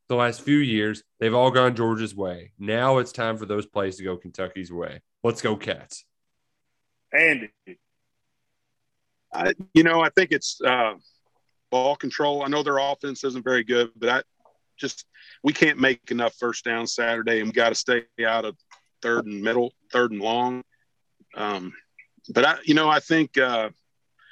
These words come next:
Speaker 3: I just, I just love the Cats in this situation. I, they've played Georgia tough the last couple of years. These kids know that. These kids weren't ready for it a couple of years ago when it,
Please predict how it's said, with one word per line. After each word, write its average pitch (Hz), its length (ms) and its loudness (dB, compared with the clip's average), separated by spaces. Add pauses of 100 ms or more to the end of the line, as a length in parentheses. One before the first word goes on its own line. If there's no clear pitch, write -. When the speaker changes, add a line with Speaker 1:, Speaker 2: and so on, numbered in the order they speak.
(580)
Speaker 3:
I 151 100 4
just, 165 180 0
I 147 120 4
just 160 240 0
love 139 200 2
the 135 60 0
Cats 143 400 2
in 123 60 2
this - 340 0
situation. 123 680 -4
I, 113 200 2 (260)
they've 190 220 0
played 143 260 2
Georgia 139 320 -2
tough 139 300 0
the 127 60 -6
last 127 300 0
couple 131 240 -8
of 117 60 -10
years. 135 480 -2 (340)
These 131 200 -6
kids 139 280 0
know 131 260 2
that. 135 280 0 (260)
These 135 160 -6
kids 147 240 -2
weren't 135 240 -4
ready 131 220 0
for 139 220 -4
it 131 80 -4
a - 20 -12
couple 143 260 -4
of 131 60 0
years 139 200 -6
ago 135 260 4
when 123 160 -6
it, - 80 -12